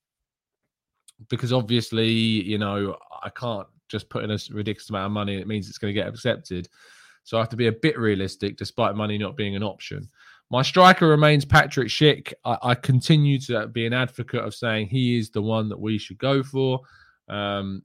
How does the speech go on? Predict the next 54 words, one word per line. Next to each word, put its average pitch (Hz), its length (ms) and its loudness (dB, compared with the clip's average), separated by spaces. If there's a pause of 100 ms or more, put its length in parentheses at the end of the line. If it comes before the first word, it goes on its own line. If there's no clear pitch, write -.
I - 40 -20
just - 180 -20
think 101 160 -8
that 98 60 -6
he's 95 120 -6
got 107 100 -6
all 104 80 0
the 101 80 -4
characteristics 98 580 -4
of 92 80 -18
a 87 40 -14
striker 98 360 -8
that 90 120 -12
we 95 160 -6
would 92 160 -12 (100)
really, 98 640 -4
really 98 380 -4
do, 104 540 -2
could 120 220 -2
do 113 220 2
with. 98 260 -2 (360)
The 113 100 -2
other 117 180 0
one 107 160 -2
is 101 100 -8
Cody 95 300 -6
Gakpo. 95 640 -4 (120)
Uh, 90 460 -4
he 98 100 -12
continues 90 500 -10
to - 100 -20
be 90 200 -2 (240)
a 80 60 -16
really 92 360 -2
interesting 87 420 -6
player 92 180 -6
that 82 80 -8
I 85 40 -10
think 92 200 -10
we 95 100 -8
could - 240 -20
convert 95 680 -6
to 101 100 -14
more 95 280 -4
of 80 80 -10
a 87 60 -10
centre 90 400 -8
forward, 95 460 -2 (380)
uh, 90 220 -2
from 95 200 -4
his 92 140 -4
left 90 220 -2
wing 90 160 -6
position. 110 460 -4